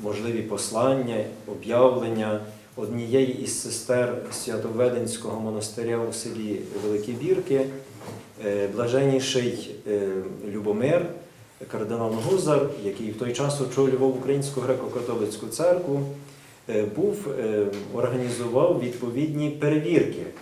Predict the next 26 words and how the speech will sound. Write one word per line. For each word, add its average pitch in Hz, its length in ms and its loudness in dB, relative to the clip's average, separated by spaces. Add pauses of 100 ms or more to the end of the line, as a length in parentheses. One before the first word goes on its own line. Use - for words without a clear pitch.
(480)
е, 95 280 -6 (440)
цього. 123 520 4 (320)
Але, 135 300 0 (100)
як 117 140 -2
зрозуміло, 123 680 0
що 98 340 -4 (120)
одразу, 117 680 0 (560)
е, 101 200 -2 (180)
неможливо 110 720 2 (240)
і 101 120 -6 (160)
не 104 60 0
варто 135 420 2
давати, 101 400 -2
е, 92 400 -8 (460)
с-, - 160 -8 (260)
висновки, 135 760 -2 (520)
е, 127 60 -4
е, 101 260 2 (680)
тривалий 151 380 4
час - 520 2
церква 131 440 4
приглядалася, 127 1080 4 (480)
е, 104 100 0
до 110 140 -6
цього 131 300 2
явища. 95 560 0